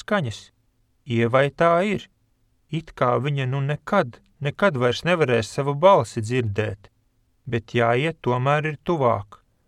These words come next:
arvien tuvāk. Citi pļāvēji paliek aiz pakalna tērzēdami, čalodami, un viņi te vieni, vieni. Tagad viņa zangam uz pašiem papēžiem. Viņš vālu beidzis, piepeši apgriežas.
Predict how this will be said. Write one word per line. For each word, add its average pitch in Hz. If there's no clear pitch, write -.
arvien 120
tuvāk. 110
Citi -
pļāvēji 151
paliek 147
aiz 110
pakalna 156
tērzēdami, 143
čalodami, 151
un 117
viņi 180
te 156
vieni, 107
vieni. 120
Tagad 175
viņa 156
zangam 151
uz -
pašiem 139
papēžiem. 104
Viņš 160
vālu 131
beidzis, 135
piepeši 180
apgriežas. 104